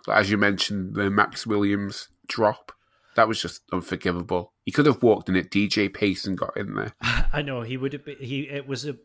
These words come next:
Speaker 2: absolutely a walk-in touchdown at that point. And that was, you know,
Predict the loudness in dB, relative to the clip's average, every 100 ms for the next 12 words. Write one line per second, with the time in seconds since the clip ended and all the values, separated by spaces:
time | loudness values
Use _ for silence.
0 | -8 -6 -6 -8 -10 -10 -10 -10 -8 -10
1 | -10 -14 -12 -12 -12 -10 -10 -10 -12 -14
2 | -10 -10 -10 -14 _ _ -12 -12 -14 -16
3 | -14 -12 -12